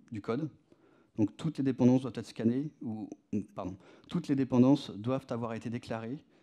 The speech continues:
et doivent, euh, les licences de ces dépendances doivent, doivent avoir été vérifiées en amont, avant la release, pour être sûr que ce qui est livré, que le, le binaire final, il n'a pas de dépendance avec des licences incompatibles, euh, qu'il n'y a pas eu de copier-coller de code depuis, euh, quelque chose, de,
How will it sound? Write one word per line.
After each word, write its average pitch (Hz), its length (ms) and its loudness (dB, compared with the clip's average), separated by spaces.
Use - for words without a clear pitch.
et 113 220 -6
doivent, 120 260 -4
euh, 110 260 -4
les 107 160 -6
licences 143 340 6
de 135 60 0
ces 117 120 -8
dépendances 117 340 2
doivent, 113 260 -6
doivent 131 440 -6
avoir 117 220 -4
été 107 160 -8
vérifiées 127 480 -6
en 113 120 4
amont, 117 260 6
avant 117 200 2
la 123 120 4
release, 120 360 -4
pour 110 140 -6
être 107 100 -8
sûr 143 200 -8
que 110 140 -8
ce - 80 -10
qui - 180 -8
est 110 60 -4
livré, 117 400 -4
que 123 100 -8
le, 107 240 -4
le 107 140 -4
binaire 120 320 4
final, 120 340 0
il 110 60 6
n'a 110 100 6
pas 127 140 -4
de 123 40 -2
dépendance 120 360 4
avec 107 120 -6
des 104 80 -2
licences 113 300 -2
incompatibles, 117 540 -2
euh, 104 300 -4
qu'il - 80 -12
n'y 110 60 -6
a - 20 -4
pas 117 120 -6
eu 117 40 -4
de - 60 -12
copier-coller 120 480 -4
de 117 80 -2
code 120 220 -2
depuis, 113 420 -6
euh, 104 140 -4
quelque 98 220 -10
chose, 123 220 -6
de, 104 240 2